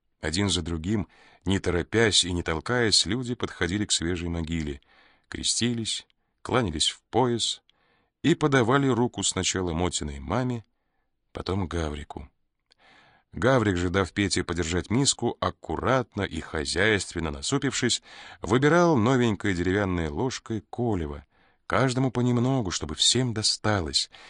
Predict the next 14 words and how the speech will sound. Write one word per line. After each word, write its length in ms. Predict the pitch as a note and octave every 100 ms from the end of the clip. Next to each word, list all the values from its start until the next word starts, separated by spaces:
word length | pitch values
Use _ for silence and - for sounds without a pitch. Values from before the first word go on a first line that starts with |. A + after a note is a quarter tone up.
| - -
и 140 | F2+
клал 420 | - D2 A2 B2
его 180 | A#2 A2
в 60 | -
протянутые 640 | D#2+ - A#2 A#2 G#2 G2
ковшиком 560 | - F2+ - - D2+
руки 320 | C#2 A2+ - -
и 140 | E2+
в 80 | -
шапки. 560 | - F2 D2+ - G1+ - _ _ _ _ _ _ _ _ _ _
Люди 320 | - D#2+ D#2 D#2
с 160 | -
бережным 520 | - A#2 A2 G2 G#2+ -
уважением, 920 | F#2+ F2+ D2+ F#2 A#2 G#2 E2 C#2+